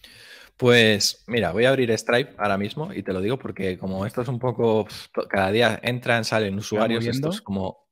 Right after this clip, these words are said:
Speaker 1: <clears throat> sí, es como todo. Pues mira, ahora mismo, eh, clientes actuales, a ver, que abro bien aquí el dashboard. Eh, eh,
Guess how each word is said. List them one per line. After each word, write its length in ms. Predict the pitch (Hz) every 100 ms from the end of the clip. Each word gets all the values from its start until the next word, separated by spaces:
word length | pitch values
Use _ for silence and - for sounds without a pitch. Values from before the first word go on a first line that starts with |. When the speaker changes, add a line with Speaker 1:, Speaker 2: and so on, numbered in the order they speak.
| -
Speaker 1:
<clears throat> 560 | - - - 131 107 -
sí, 100 | 131
es 140 | 101
como 180 | 110 107
todo. 320 | 123 139 151 - - - - -
Pues 160 | - 113
mira, 200 | 117 107
ahora 160 | 120 135
mismo, 580 | 139 147 160 170 - _ _
eh, 880 | 113 107 104 101 101 95 95 95 -
clientes 480 | - 113 127 147 139
actuales, 800 | 131 - 127 135 147 208 - _ _ _ _ _ _ _ _ _ _ _ - _ _ -
a 100 | -
ver, 140 | - _
que 280 | - 69 78
abro 220 | 87 90
bien 160 | 92 85
aquí 160 | - 95
el 80 | 87
dashboard. 400 | 85 - 120 - _ _ _ _ _ _ _ _
Eh, 1200 | - 113 104 101 104 135 156 160 165 165 160 156 151 135 - _ _ _ _ _ - _ _ 50
eh, 480 | 62 67 82 76